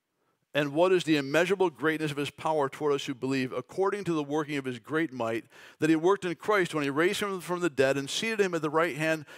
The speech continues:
He's getting into a big run-on sentence here. Paul does this. If you study Paul's writing, when he gets excited about something, he'll throw in some commas and, you know, a little bit of punctuation to just keep the thing going because he's not gonna stop and put a period on this thing for a while yet.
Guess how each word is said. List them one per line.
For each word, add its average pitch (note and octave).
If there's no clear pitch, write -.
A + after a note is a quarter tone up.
He's F3
getting G3+
into E3
a C3+
big D#3+
run-on D3
sentence C3
here. G#2+
Paul F3
does D3
this. G#2+
If B2+
you C3+
study F3+
Paul's D#3+
writing, D#3
when C#3+
he F#3
gets G3+
excited E3+
about F3
something, F#3+
he'll G3
throw F#3+
in F#3
some A#2+
commas F#3+
and, G#2+
you D3+
know, A#2
a C#3
little G3
bit F#3
of -
punctuation E3+
to D3
just C#3+
keep A3
the E3+
thing F3
going D#3
because D3
he's F#3
not F#3
gonna C3+
stop D3+
and C#3
put E3
a C3
period F3
on C3
this B2
thing C#3
for A#2
a A2
while B2+
yet. G#2+